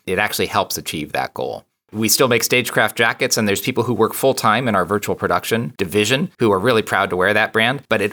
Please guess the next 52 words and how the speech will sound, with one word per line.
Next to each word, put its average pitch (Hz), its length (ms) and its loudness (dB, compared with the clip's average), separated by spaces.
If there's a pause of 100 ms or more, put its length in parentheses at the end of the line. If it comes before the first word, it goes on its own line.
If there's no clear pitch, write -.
always 110 240 2
has 120 140 0
an 110 80 0
I 101 100 0
L 95 120 -2
M 98 100 -2
logo 101 260 0
on 87 160 0
it 82 100 -10
too, 131 220 2
which 117 160 0
is 92 80 -6
fantastic - 640 -4
'cause 92 140 -10
it's 90 120 -8
doing 123 260 2
the 101 60 0
right 104 240 0
thing, 160 200 -2
which 80 180 -6
is 98 100 2
selling 92 300 0
the 87 80 -6
company 95 380 -4
as 80 100 -4
a 80 60 -4
whole. 110 260 2
And 78 100 -4
that's 127 160 -2
what - 80 -10
we 120 140 -2
really 165 180 2
wanted, 113 260 0
to 92 40 -4
bring 107 200 0
the 92 60 -4
whole 110 360 2
global 92 420 0
company 104 580 -4
together 95 600 -2
with 131 200 2
this, 165 260 2
and 107 140 -2
we've 101 140 -2
actually 107 300 -2
seen 104 260 0
that 87 180 -2
happen, 101 360 -4
partially 117 320 0
because 92 240 -4
people 107 260 -6
felt 98 340 -2